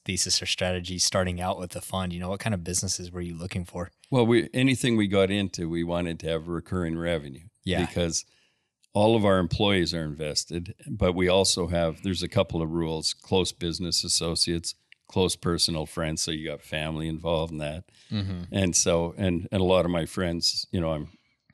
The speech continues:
Speaker 2: I'm sixty-one now, and I'm on the younger side of some of these guys. And, you know, they're all looking for recurring revenue. So the, anything
Speaker 1: Yeah.
Speaker 2: that you had,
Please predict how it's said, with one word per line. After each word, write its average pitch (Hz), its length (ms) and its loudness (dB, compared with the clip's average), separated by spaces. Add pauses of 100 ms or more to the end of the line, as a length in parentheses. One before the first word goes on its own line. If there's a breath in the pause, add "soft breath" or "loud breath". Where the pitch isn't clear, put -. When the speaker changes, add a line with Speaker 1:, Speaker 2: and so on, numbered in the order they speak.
(340)
Speaker 2:
I'm 85 140 0
sixty-one 87 680 0
now, 82 220 2
and 85 120 0
I'm 85 240 -4
on 90 200 0
the 82 80 0
younger 90 300 0
side 87 300 0
of 85 60 -2
some 90 220 0
of 82 80 -6
these 80 180 -6
guys. 82 360 -2 (600)
And, 90 360 2
you 127 120 2
know, 87 100 2
they're 87 180 2
all 82 160 2
looking 85 280 -6
for 85 180 -8
recurring 82 480 -4
revenue. 78 400 -2
So - 200 0
the, 80 200 -4
anything 113 440 4
Speaker 1:
Yeah. 92 40 0 (120)
Speaker 2:
that 65 100 -10
you 92 120 -2
had, 85 340 -2